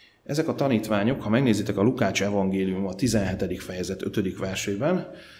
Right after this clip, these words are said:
azzal a kéréssel fordulnak Jézushoz, hogy növeljed a mi hitünket. Képzeljétek el, test közelbe ott vagy, három és fél éven keresztül Jézussal.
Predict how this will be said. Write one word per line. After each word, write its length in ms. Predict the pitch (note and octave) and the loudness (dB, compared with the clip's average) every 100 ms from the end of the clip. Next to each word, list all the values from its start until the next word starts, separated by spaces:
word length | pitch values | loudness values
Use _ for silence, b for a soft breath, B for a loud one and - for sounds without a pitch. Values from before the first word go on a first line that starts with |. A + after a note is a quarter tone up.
| B | B
azzal 240 | F3 G3+ B2+ | -2 0 0
a 100 | - | 0
kéréssel 680 | E3 D3 A#2 G#2+ A2 G2 | 4 6 6 4 0 -2
fordulnak 640 | - A2 G#2 G2 F#2 D#2 - - - | 0 2 2 2 0 -2 -6 -14 -2
Jézushoz, 680 | F#2+ G#2 B2 B2+ E3+ F#3+ - - - | 0 4 4 4 2 0 -2 -14 -6
hogy 400 | A2 D3+ - - - - - _ _ _ b b b b _ _ _ _ | -2 -2 -4 -14 -18 -20 -20 _ _ _ b b b b _ _ _ _
növeljed 420 | - - - F2+ | -8 -6 -6 -8
a 80 | F2+ | -8
mi 80 | G2+ | -6
hitünket. 720 | A2+ G#2+ - - D#2+ - - - _ _ _ _ _ _ _ _ _ _ _ _ _ _ _ _ _ _ | -6 -6 -10 -10 -12 -14 -20 -20 _ _ _ _ _ _ _ _ _ _ _ _ _ _ _ _ _ _
Képzeljétek 540 | - D#3 A#2+ G2 - - | -2 0 2 0 -2 -4
el, 340 | D2 - - - | -6 -8 -10 -8
test 220 | - - | -8 -4
közelbe 400 | G2 F#2 E2+ F2+ | -4 -2 -6 -6
ott 200 | G2 - | -8 -8
vagy, 360 | D#2+ - - - | -10 -10 -14 -14
három 340 | - B2 G2 | -8 -6 -4
és 160 | F2 - | -4 -4
fél 180 | G2+ F#2 | -4 -4
éven 240 | E2 E2 | -4 -6
keresztül 400 | F#2 D#2 - F2 | -8 -8 -8 -8
Jézussal. 680 | F2+ E2 D2+ - - - | -8 -8 -10 -12 -12 -14